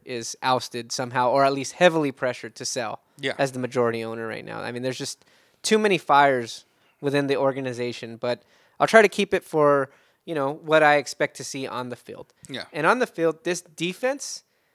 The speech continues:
Speaker 1: is amongst the best in the league, man. That defensive line may be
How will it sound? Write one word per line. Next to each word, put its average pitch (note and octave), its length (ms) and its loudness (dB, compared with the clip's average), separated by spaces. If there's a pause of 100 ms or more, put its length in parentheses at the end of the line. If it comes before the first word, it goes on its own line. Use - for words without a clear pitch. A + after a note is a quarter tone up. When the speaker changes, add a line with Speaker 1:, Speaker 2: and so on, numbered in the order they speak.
(420)
Speaker 1:
is A3+ 340 -4
amongst F3+ 480 -2
the G3 100 -2
best D3+ 460 -2 (120)
in D3 260 -4
the A#2+ 120 -6
league, A#2+ 340 -6
man. A2+ 280 -10
That F#3 280 0
defensive G3 540 -8
line D#3 400 -4
may G#3+ 340 -2
be F3+ 500 -10